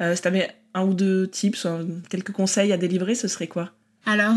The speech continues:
Speaker 2: euh, c'est quelque chose qu'on a toutes, euh, développé, euh, en étant maman, et, et pas seulement en étant maman, t'as aussi des personnes qui sont très organisées, mais c'est prioriser, en fait.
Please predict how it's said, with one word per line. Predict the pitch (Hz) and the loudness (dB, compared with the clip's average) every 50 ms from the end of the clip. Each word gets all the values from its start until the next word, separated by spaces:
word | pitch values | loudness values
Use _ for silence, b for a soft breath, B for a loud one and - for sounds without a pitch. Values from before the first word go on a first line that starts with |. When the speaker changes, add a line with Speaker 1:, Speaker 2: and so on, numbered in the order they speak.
| 226 214 | 4 4
Speaker 2:
euh, | 202 196 196 190 190 185 190 | 2 2 2 2 2 0 0
c'est | - 220 - | -2 -2 -2
quelque | 208 196 196 220 | -2 -2 -2 -2
chose | 202 - 254 262 | 0 0 0 0
qu'on | - - 233 196 190 185 185 185 | 0 0 0 0 2 2 2 2
a | 180 175 | 2 0
toutes, | 185 - - - 269 254 233 - | -2 -4 -2 0 0 0 0 -2
euh, | 208 202 196 190 185 185 185 180 180 | -2 0 0 2 2 0 0 0 0
développé, | 170 196 214 190 208 214 190 202 214 233 240 226 | 0 0 2 2 2 0 0 2 2 2 4 2
euh, | 190 175 175 170 160 175 175 175 | 2 -2 -4 -6 -4 -4 0 0
en | 180 | 2
étant | 180 180 - 180 185 | 0 0 0 2 2
maman, | 180 175 170 185 202 240 294 320 262 | 2 2 2 2 2 2 2 0 0
et, | 175 185 180 - - | 0 0 0 0 -2
et | 247 190 | -2 0
pas | - 180 175 | 0 0 0
seulement | - 185 175 180 190 196 180 165 160 | 2 2 2 2 2 2 2 0 0
en | 160 | -2
étant | 156 151 165 160 | -2 -2 0 0
maman, | 160 175 214 247 | 0 2 2 0
t'as | 240 - - | 0 -2 -4
aussi | 165 - 180 | -6 -6 -4
des | 175 160 | -4 -4
personnes | 170 170 160 202 196 | -4 -4 -4 -4 -4
qui | 190 - | -4 -4
sont | 165 165 160 - | -4 -4 -4 -6
très | - - - 208 208 196 180 | -8 -6 -4 -4 -2 -2 -2
organisées, | 180 175 170 175 175 180 180 180 240 269 | -2 -2 -2 0 2 2 2 4 4 4
mais | 269 226 | 4 4
c'est | 190 - 185 | 2 0 -4
prioriser, | - - - 240 226 214 220 214 214 190 190 190 190 | -6 0 2 2 4 4 2 0 0 2 2 2 2
en | 170 160 | 0 -2
fait. | - - - | -4 -10 -12